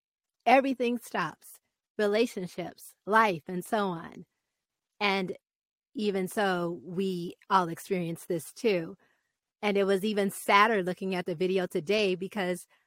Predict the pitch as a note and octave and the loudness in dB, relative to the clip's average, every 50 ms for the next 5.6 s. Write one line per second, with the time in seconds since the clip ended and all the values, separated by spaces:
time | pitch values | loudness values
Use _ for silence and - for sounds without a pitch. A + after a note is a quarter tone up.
0 | _ _ _ _ - G#3+ G#3+ - B3+ B3+ C4+ A#3+ G#3 - - G#3+ F#3 A3+ B3+ A#3 | _ _ _ _ -2 -2 0 0 0 0 -2 -2 -2 -2 -2 -2 0 0 2 2
1 | G3+ F#3+ F3+ F3 F3 F#3 - - - F3 G3 G3+ F3 F3 F#3+ F#3 - - - - | 2 2 2 0 -2 -4 -6 -8 -8 -6 -6 -4 -4 -4 -4 -6 -8 -8 -4 0
2 | G#3+ B3+ C4+ G#3+ F#3+ F3 - - - F#3 E3+ E3 E3 - _ - E3+ D#3 D#3 - | 0 0 0 0 -2 -6 -8 -8 -8 -8 -6 -6 -8 -8 _ -10 -10 -10 -10 -12
3 | _ _ _ _ _ _ _ _ _ _ _ _ _ _ _ _ _ - - - | _ _ _ _ _ _ _ _ _ _ _ _ _ _ _ _ _ -10 -2 2
4 | B3+ B3+ D4+ D4 A#3+ A#3 G#3 F#3+ F3 E3+ E3 - _ _ _ _ _ _ _ _ | 2 2 2 2 -2 -2 0 0 0 -2 -4 -8 _ _ _ _ _ _ _ _
5 | _ _ - G#3+ G#3+ G#3+ - A3+ A3 G#3+ G#3+ G#3 | _ _ 2 2 2 2 2 0 0 0 0 -2